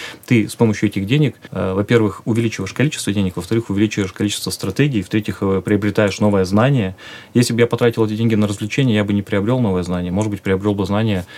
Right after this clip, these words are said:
где лучше отдыхать, или какие, какое вино вкуснее, или как, какая машина класснее. Но здесь я приобрёл знания в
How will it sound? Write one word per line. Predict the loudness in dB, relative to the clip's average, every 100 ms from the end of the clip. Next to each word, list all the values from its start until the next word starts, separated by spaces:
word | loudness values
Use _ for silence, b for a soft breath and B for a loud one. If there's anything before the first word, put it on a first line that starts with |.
| B B B
где | -4 0
лучше | 0 0
отдыхать, | -4 -4 -6 -8 -10 _ -6
или | -6
какие, | -4 -8 -2 -2
какое | -2 0 0
вино | 2 -2
вкуснее, | -2 -6 -2 0 -2
или | -2 -2 -2 -4 -6 -10 -6
как, | -6 -6
какая | -10 -4 0 2
машина | 0 0 0 0 -2 -6 -10
класснее. | -4 -4 0 0 0 -2 -6 B B B
Но | 0 2 2
здесь | 2 2
я | 2
приобрёл | 2 2 4 2
знания | 2 4 4 2
в | 0 2 0